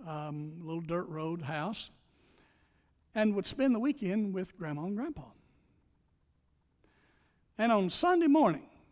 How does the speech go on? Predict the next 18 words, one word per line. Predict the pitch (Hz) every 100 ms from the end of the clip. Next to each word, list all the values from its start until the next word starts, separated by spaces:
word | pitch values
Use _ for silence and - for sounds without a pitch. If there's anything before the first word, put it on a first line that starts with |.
| _ _ _ _ _ _ _ _ _ _ _ -
Grandma | 208 226 214
would | -
say, | 208 190
"Now, | 180 170 170
we're | 185
going | 180 185 214
to |
church | - 277 240 -
today." | 180 143 117 _ _ _ _ _ _ _ _ _ _ _ _ _ _ _ _ _ _ _ -
And | 190 196
their | 190 202
immediate | 202 285 330
response | 320 254 - 208 202 -
was, | 190 196
"Well, | 185 208 214
we | 220
didn't | 202 226 208
bring, | 185 196 202 196 196 214